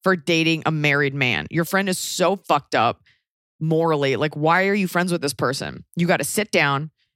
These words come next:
and you gotta say, "Yo, I know what's going on and it's really making it difficult to be friends with you."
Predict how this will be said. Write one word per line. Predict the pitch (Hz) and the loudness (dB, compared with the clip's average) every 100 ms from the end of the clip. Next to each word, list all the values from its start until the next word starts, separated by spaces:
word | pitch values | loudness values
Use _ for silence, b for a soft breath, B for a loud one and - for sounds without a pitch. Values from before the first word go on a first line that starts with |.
| _ | _
and | 165 | -2
you | 160 | 2
gotta | 151 147 | 2 2
say, | 156 151 139 135 139 - _ | 0 2 2 0 -2 -10 _
"Yo, | 160 139 117 - | -2 0 0 -2
I | 160 | -2
know | 156 | -2
what's | 156 - | -2 -2
going | 165 151 139 | -4 -2 0
on | 139 139 - | 0 0 0
and | 139 127 - | -2 -2 -6
it's | 143 - - | -8 -12 -8
really | 156 165 165 | -2 0 0
making | 160 147 151 165 156 | -2 -2 -4 -2 -4
it | - | -2
difficult | 160 151 147 | -4 -2 -4
to | 147 | -4
be | 147 | -6
friends | 135 143 131 | -2 -2 -2
with | 131 | -4
you." | 104 64 | -4 -4